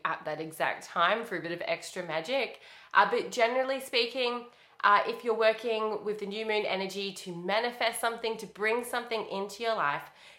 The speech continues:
then you want to be working with that energy just after it's gone exact, so it's with that waxing energy, when the energy is starting to grow, the new moon cycle has begun,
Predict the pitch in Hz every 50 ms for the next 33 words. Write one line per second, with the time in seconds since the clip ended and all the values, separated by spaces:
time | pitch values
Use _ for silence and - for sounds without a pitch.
0 | - - 220 226 226 226 220 196 220 226 226 240 269 262 240 220 190 185 190 -
1 | 208 196 196 202 190 - - 185 180 180 180 - 196 185 - 277 311 311 - -
2 | - 208 214 226 226 - - 254 240 - - - - 208 202 196 190 185 165 -
3 | 190 165 175 175 - 196 180 - 190 185 185 165 - - - - - - - -
4 | 175 175 196 185 190 185 175 175 - 190 175 165 180 190 185 185 - - - -
5 | 208 190 190 185 - - - 165 165 170 165 165 160 156 151 165 170 175 170 -
6 | - 180 185 196 190 190 196 185 196 190 - - 180 165 175 185 196 208 233 240
7 | 262 247 - 294 254 - 214 202 170 170 165 165 165 165 170 165 - - - -
8 | - - _ _ - - 190 190 196 196 208 220 233 233 233 233 - 220 190 196
9 | 196 202 190 185 - - - 196 202 214 214 - - - 175 - - 170 165 165
10 | 160 165 165 170 165